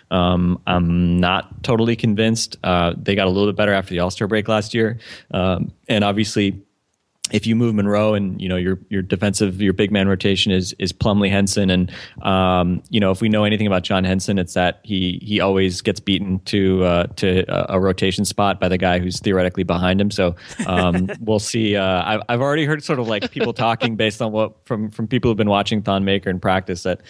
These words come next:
Speaker 1: you know, watch out, Thon Maker could, could eat Henson's lunch and be the guy this year that, that
Speaker 2: Oh,
Speaker 1: puts
Speaker 2: boy.
Speaker 1: Henson, uh, out of a job. But, um, but I, I don't know. I, I, I think they can get better. I mean, I think, I think probably maybe not the ceiling of the team, but I think maybe sort of the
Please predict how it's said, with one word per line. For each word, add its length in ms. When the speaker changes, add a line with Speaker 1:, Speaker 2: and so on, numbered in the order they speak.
Speaker 1:
you 80
know, 140
watch 320
out, 280
Thon 180
Maker 300
could, 320
could 160
eat 160
Henson's 400
lunch 300
and 120
be 120
the 100
guy 200
this 240
year 120
that, 260
that 160
Speaker 2:
Oh, 60
Speaker 1:
puts 260
Speaker 2:
boy. 60
Speaker 1:
Henson, 360
uh, 60
out 320
of 80
a 60
job. 300
But, 160
um, 600
but 220
I, 220
I 20
don't 140
know. 40
I, 120
I, 300
I 60
think 220
they 140
can 120
get 200
better. 260
I 80
mean, 140
I 80
think, 160
I 60
think 160
probably 240
maybe 180
not 220
the 220
ceiling 480
of 80
the 80
team, 320
but 160
I 80
think 160
maybe 280
sort 220
of 160
the 260